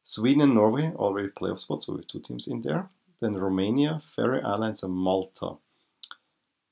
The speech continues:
Just by the look of it, is Spain and Sweden should qualify from this group. But Norway played a re-, really good Nations League campaign. Romania, I think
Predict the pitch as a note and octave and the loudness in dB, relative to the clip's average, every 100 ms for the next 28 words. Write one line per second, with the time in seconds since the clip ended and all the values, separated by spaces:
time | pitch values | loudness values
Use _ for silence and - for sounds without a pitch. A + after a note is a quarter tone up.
0 | _ _ _ _ - C#3 - G#2+ G#2 A#2+ | _ _ _ _ -2 0 2 2 4 0
1 | B2+ A#2+ A#2 - A#2 - - G#2+ A2 A#2+ | 0 0 0 -2 -2 -2 0 0 2 0
2 | - G2+ F#2+ G2 G2 F#2 - - F2 F#2+ | -2 -6 -2 -2 -4 -8 -12 -8 -8 -6
3 | G2 - G2 F#2+ - F#2+ F#2 F#2 F2+ G2 | -8 -8 -8 -8 -4 -6 -4 -6 -4 0
4 | A2 C3+ D#3 - G#2 F2+ E2 F2+ A2 A2+ | 2 2 0 -2 -6 -4 -4 -2 -2 -4
5 | - G2 A#2+ C3+ C3+ G#2 G2 C3+ - A#2+ | -4 -2 -2 -4 -4 -4 -4 -6 -6 -6
6 | - B2 A2+ A#2+ B2 - G#2 G2+ G2 A#2 | -6 -8 -4 -4 -4 -2 -2 0 0 0
7 | C3+ - A#2+ - C#3+ | -2 -4 -10 -8 -6